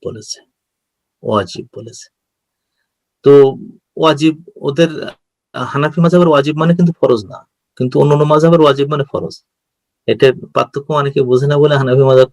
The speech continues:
গালাগালি করে। তো হানাফি মাযহাব ওয়াজিব বলতে হয় এটা যে যা ছাড়া নামাজ আদায় হয়ে যায় তবে সহজ সেজদা দিতে হয়।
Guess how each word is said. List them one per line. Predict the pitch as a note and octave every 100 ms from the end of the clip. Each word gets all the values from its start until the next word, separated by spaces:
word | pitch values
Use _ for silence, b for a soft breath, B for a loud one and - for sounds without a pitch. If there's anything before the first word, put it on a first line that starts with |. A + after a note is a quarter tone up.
| A2
গালাগালি | G2+ G2 G2
করে। | - - _ _ _ _ _ _ _ _ -
তো | G#2+ -
হানাফি | A#2+ C3 D#3+
মাযহাব | E3+ F3+ D#3
ওয়াজিব | A2+ A2+ A2+
বলতে | B2 B2+ D3
হয় | D3 D#3 C3+
এটা | A#2+ A#2 A2+ E3+ - _ _ _ _
যে | A2+ A2+
যা | G#2+ A2 A2+ D3 E3
ছাড়া | - A#2+ G#2 G#2 C#3
নামাজ | C#3 B2 B2 A#2+ -
আদায় | A2+ A2 A2
হয়ে | A#2 C#3
যায় | G#2+ F#2+ - _ _ _ _ _
তবে | B2 C3 D#3
সহজ | - C3 B2
সেজদা | - G#2+ G#2
দিতে | F#2+ -
হয়। | - -